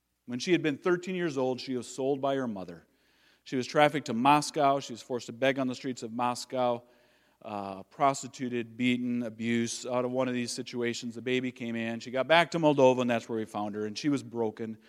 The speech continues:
shattered, life, I mean, just no life in her eyes.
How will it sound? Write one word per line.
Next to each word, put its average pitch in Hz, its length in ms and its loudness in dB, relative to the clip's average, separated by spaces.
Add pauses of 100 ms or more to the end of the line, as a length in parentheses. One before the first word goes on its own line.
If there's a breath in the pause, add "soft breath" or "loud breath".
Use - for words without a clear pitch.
(140 soft breath)
shattered, 123 560 6
life, 147 420 4 (880 soft breath)
I 175 80 -8
mean, 175 120 -2
just - 360 -8
no 160 200 -4
life 160 300 -2
in 120 60 -10
her 101 80 -8
eyes. 82 400 -14